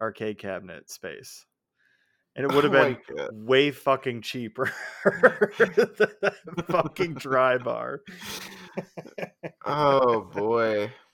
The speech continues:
Speaker 2: If this dry bar got turned into the price of a
Speaker 1: <laughs>
Speaker 2: wet bar,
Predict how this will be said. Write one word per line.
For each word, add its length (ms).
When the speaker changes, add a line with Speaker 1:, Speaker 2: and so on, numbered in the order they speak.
Speaker 2:
If 60
this 140
dry 240
bar 260
got 240
turned 220
into 300
the 80
price 380
of 80
a 120
Speaker 1:
<laughs> 100
Speaker 2:
wet 240
bar, 340